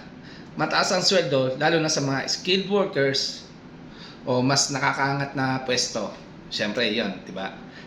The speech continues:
Pero ang kagandahan naman nito, kahit hindi naman ganun kaganda yung pwesto na trabaho mo, yung sweldo mo ay walang tax. Oo, may tax dito pagdating sa mga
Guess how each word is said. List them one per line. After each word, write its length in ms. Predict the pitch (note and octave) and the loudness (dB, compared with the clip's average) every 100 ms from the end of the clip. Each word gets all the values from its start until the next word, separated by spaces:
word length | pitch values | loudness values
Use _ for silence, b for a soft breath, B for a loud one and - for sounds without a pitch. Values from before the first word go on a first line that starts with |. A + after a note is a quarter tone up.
| - | 4
Pero 160 | F3+ | 4
ang 80 | G#3+ | 4
kagandahan 480 | G#3 G#3 G#3+ G#3+ G#3 | 2 4 4 4 2
naman 160 | G#3 G#3 | 2 0
nito, 320 | G3+ C#3+ C3+ | 2 2 2
kahit 320 | E3+ F#3 F#3+ | 2 2 2
hindi 240 | G3 G3 | 0 2
naman 240 | F#3+ F#3+ F#3+ | 2 2 2
ganun 240 | F#3 F#3 | 2 2
kaganda 560 | F#3 F3+ F3+ E3+ E3+ F3 | 2 2 2 2 2 2
yung 160 | F3+ | 0
pwesto 320 | E3+ E3+ - E3+ | 2 2 2 0
na 160 | E3+ | 0
trabaho 480 | E3+ E3 E3 E3 E3 | 0 0 2 4 4
mo, 320 | C#3 A#2 A2+ - B B B B B - | 4 2 -2 -6 B B B B B 0
yung 160 | F3 G3+ | 4 6
sweldo 400 | A3 A3 G3 F#3 | 6 4 4 4
mo 320 | D#3+ D3 - | 2 0 -2
ay 240 | - F3 E3 | 0 2 4
walang 400 | F3 E3+ D#3 C#3+ | 4 4 0 -2
tax. 560 | - D3 - - - - - - - - - A#3 | 0 0 0 -2 -4 -8 -12 -16 -18 -18 0 6
Oo, 160 | F3+ | 8
may 160 | G3+ E3+ | 6 2
tax 240 | F3 - | 0 0
dito 240 | D#3+ C#3+ D#3 | -2 0 0
pagdating 320 | B2 B2+ A#2+ - | 0 -2 0 0
sa 80 | |
mga 160 | A#2 A2+ | 0 -2